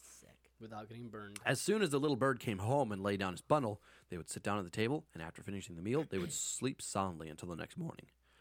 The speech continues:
Speaker 3: Such was their glorious life.
Speaker 2: Hmm.
Speaker 3: However, the little bird had been disturbed by what the other bird had said the previous day,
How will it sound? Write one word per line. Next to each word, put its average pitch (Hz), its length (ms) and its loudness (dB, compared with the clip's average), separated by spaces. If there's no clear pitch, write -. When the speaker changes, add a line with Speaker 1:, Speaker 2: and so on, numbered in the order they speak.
Speaker 3:
Such - 540 -6
was 82 200 -6
their - 200 -10
glorious 82 500 -6
life. - 360 -12
Speaker 2:
Hmm. 131 80 -14
Speaker 3:
However, 165 520 2
the - 100 -12
little 95 240 -4
bird 90 380 -2
had 78 200 -10
been 147 140 -12
disturbed 98 440 -6
by 78 140 -6
what 80 180 -8
the 85 60 -8
other 82 140 -8
bird 87 180 -8
had 80 100 -12
said 107 220 0
the - 80 -20
previous - 280 -10
day, 78 260 -8